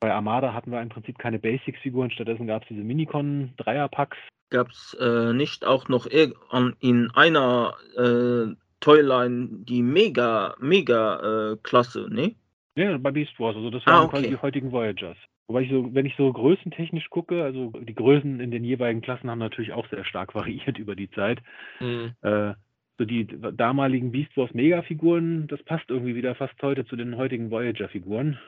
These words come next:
Speaker 1: Nur, dass die heutigen Voyager wahrscheinlich dreimal das so viel <laughs> kosten, aber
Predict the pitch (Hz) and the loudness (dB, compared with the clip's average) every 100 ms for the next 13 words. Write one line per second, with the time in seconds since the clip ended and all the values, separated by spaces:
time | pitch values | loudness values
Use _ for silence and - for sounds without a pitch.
0 | - 123 113 113 110 113 107 107 113 110 | -18 -10 -10 -6 -4 -4 -2 -2 -2 -2
1 | 107 104 110 101 - 107 92 90 - - | -2 -4 -6 -8 -8 -6 -6 -8 -12 -16
2 | 98 104 - - - - 170 - 107 101 | -10 -8 -4 -4 -6 -8 -10 -10 -10 -10